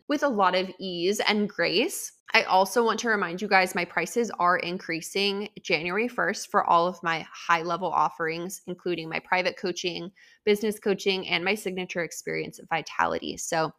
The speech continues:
if you're on the fence, if you've been like, "Okay, I wanna do that, but I'm gonna wait till X Y Z," nope, this is the time to join.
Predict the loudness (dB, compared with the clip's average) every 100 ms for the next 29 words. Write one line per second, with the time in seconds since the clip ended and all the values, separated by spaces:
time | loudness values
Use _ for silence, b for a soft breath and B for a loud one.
0 | -10 -4 0 2 2 2 2 2 -2 -8
1 | -10 -6 -6 -4 -4 -4 -6 -8 -2 2
2 | 2 0 -2 2 4 4 2 2 2 0
3 | -4 -4 -2 0 0 -2 -2 -2 0 -2
4 | 0 0 0 0 -2 _ -8 2 4 4
5 | 2 -2 0 0 -2 2 2 2 2 4
6 | 6 10 10 12 12 10 8 4